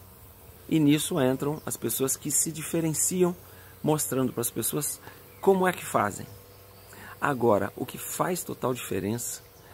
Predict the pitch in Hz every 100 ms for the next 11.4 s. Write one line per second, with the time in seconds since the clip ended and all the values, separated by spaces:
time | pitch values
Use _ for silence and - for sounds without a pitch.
0 | - 107 110 104 110 - 92 98 95 -
1 | - 165 151 - - 165 190 - - -
2 | - 107 104 - - - - - - -
3 | - - - - 113 113 - 113 - -
4 | 107 110 110 - 101 - 101 104 - 143
5 | 160 - 165 135 127 131 131 - - -
6 | 101 - 98 135 151 143 120 117 117 -
7 | 127 - - 110 104 - 95 90 - 110
8 | 151 139 127 127 123 139 - - - 95
9 | 104 - - 135 117 147 143 147 143 -
10 | 127 110 101 117 - - - 104 - 113
11 | 107 - 104 101